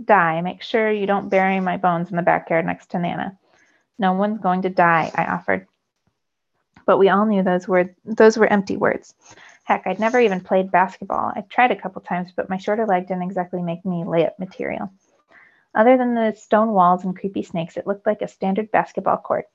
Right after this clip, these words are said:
At each end was a basket with a black, with a backboard behind it and a mini trampoline underneath. Okay, how hard could it be? Get past the dirt bags, fly into the net, and slam dunk the ball. And according to Brooks, whichever team scored five basket first, five baskets first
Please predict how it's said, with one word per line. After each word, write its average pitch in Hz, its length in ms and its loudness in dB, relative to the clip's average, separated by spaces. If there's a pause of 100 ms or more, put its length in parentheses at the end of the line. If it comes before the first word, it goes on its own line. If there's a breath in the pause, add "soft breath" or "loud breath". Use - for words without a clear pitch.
(100)
At 196 160 -4
each 233 220 -4
end 185 240 2
was 185 160 -4
a 185 60 -6
basket - 520 -2
with 196 200 -8
a 190 100 -4 (160)
black, 190 380 2
with 220 240 0
a 220 40 4
backboard 190 540 2
behind 180 360 -6
it - 180 -2
and 208 180 -6
a 202 60 -4
mini 240 240 -4
trampoline 185 520 -4
underneath. 175 420 -4 (680 soft breath)
Okay, 226 300 2
how 196 180 2
hard 220 280 0
could - 100 -6
it - 140 -6
be? 196 220 -12 (240)
Get - 200 -2
past - 280 -6
the - 80 -8
dirt 202 220 -2
bags, 202 320 2
fly 240 200 0
into 233 240 -4
the 220 60 -2
net, 185 280 -2
and 202 160 -6
slam - 240 -4
dunk 190 220 -2
the 196 60 -16
ball. - 280 0 (400 loud breath)
And 226 100 6
according 254 340 4
to 240 60 6
Brooks, 190 320 2
whichever 208 300 2
team 202 240 -4
scored 190 300 -2
five 226 280 2
basket - 400 -2
first, - 280 -6 (120)
five 233 400 2
baskets 202 480 2
first - 460 -8